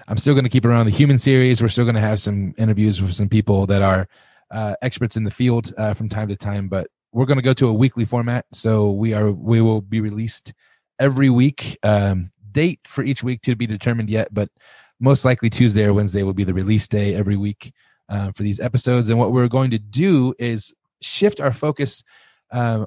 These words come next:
onto the topics that create our business, the things that create success for our clients, the reason why we're different than anybody else. But more than that, we wanna bring, not only do we want value for ourselves, that's why we created our business, but we wanna bring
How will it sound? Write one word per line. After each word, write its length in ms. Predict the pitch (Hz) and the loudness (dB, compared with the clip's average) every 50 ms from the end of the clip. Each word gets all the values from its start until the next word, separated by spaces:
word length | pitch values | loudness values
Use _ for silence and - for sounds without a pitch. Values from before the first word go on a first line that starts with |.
| - - | -2 0
onto 540 | 156 170 180 185 185 - - 185 170 160 | 2 2 4 2 0 0 2 4 4 4
the 100 | 131 131 | 4 4
topics 440 | 123 - 147 147 156 - 143 - - | 2 2 0 0 0 -2 -2 -4 -6
that 120 | 131 - - | -8 -8 -8
create 460 | - - 147 139 143 151 160 143 - | -6 -4 -4 -2 -2 -2 -2 -2 0
our 160 | 120 123 113 | 0 0 0
business, 480 | 104 123 131 120 101 101 90 85 - - | 2 0 0 0 -2 -6 -10 -12 -12 -12
the 100 | 117 117 | -12 -8
things 280 | - 147 156 160 135 | -6 -6 -4 -2 -2
that 180 | 135 123 110 - | -2 -4 -4 -6
create 560 | - 139 131 123 143 147 143 131 - - - _ _ _ _ _ - | -10 -8 -4 -2 -2 -2 -2 -4 -6 -14 -20 _ _ _ _ _ -6
success 400 | - 143 - - - 156 139 - | -6 -6 -2 0 0 0 0 -2
for 140 | - - | -6 -2
our 160 | - 139 156 - | 0 0 0 0
clients, 460 | - - 135 127 127 123 123 - - | -2 -4 -4 -4 -2 -4 -6 -4 -4
the 100 | 127 113 | -4 -2
reason 320 | 123 151 170 139 143 135 | 0 0 2 2 2 2
why 360 | 120 117 127 135 143 143 135 | 2 2 2 2 2 2 2
we're 220 | 127 120 120 117 107 | 2 2 2 0 -2
different 440 | 98 95 123 123 - 127 107 92 98 | -2 -2 -2 -2 -2 -4 -6 -6 -8
than 260 | 107 104 98 98 92 | -8 -8 -8 -8 -8
anybody 480 | - 113 117 113 107 107 104 104 101 | -8 -8 -6 -6 -4 -6 -6 -6 -6
else. 200 | 98 101 104 - | -6 -6 -8 -6
But 200 | - 117 101 - - - - - - - - _ _ | -6 -6 -8 -8 -10 -20 -20 -20 -20 -20 -20 _ _
more 200 | 131 151 180 170 | 0 2 4 4
than 100 | 156 143 | 4 4
that, 160 | 139 135 117 | 2 2 2
we 100 | 127 147 | 2 2
wanna 180 | 156 165 160 151 | 4 4 2 2
bring, 500 | 135 127 143 143 139 135 131 127 120 110 - _ _ _ _ _ _ _ _ _ _ | 2 2 0 0 0 -2 -6 -8 -10 -12 -16 _ _ _ _ _ _ _ _ _ _
not 160 | 139 151 160 | -4 -2 0
only 160 | 180 180 170 151 | 2 2 2 2
do 100 | 147 139 | 2 2
we 120 | 147 139 | 2 2
want 300 | 131 131 131 120 - - | 2 2 0 0 -2 -8
value 400 | 107 101 120 117 113 113 113 110 | -4 -2 0 0 0 0 -2 -2
for 140 | - 113 104 | 0 0 0
ourselves, 380 | 101 101 - 120 113 104 101 | 0 0 0 0 0 2 2
that's 140 | 98 101 - | 0 0 0
why 100 | - 101 | 0 0
we 140 | 98 95 92 | 0 -2 -6
created 320 | - - 104 101 92 92 | -6 -4 -4 -4 -4 -4
our 100 | 92 90 | -6 -4
business, 320 | 87 107 113 101 104 98 - | -2 -2 -2 -2 -2 -6 -6
but 120 | - - | -6 -2
we 120 | 113 135 139 | 0 2 2
wanna 220 | 143 135 123 113 | 2 2 0 0
bring 500 | 104 113 117 113 113 110 107 107 101 | 0 0 0 0 0 -2 -4 -6 -8